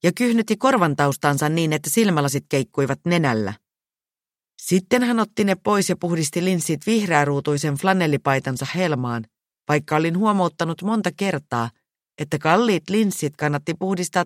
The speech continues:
tarkoitusta varten hankitulla mikroliinalla. "Olen! Minusta tämä on ihan meidän talomme."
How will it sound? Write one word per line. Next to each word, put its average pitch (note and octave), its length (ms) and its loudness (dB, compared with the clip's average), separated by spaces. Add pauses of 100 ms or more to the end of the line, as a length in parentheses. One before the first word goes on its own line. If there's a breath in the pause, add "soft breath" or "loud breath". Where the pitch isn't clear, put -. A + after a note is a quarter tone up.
tarkoitusta F3+ 580 -2
varten D3+ 320 -2
hankitulla D3+ 480 -4
mikroliinalla. D3+ 880 -4 (1120)
"Olen! E3+ 480 2 (320)
Minusta B3 360 2
tämä A#3+ 300 2
on B3 100 2
ihan A#3+ 180 2
meidän G3 380 2
talomme." A2 520 -2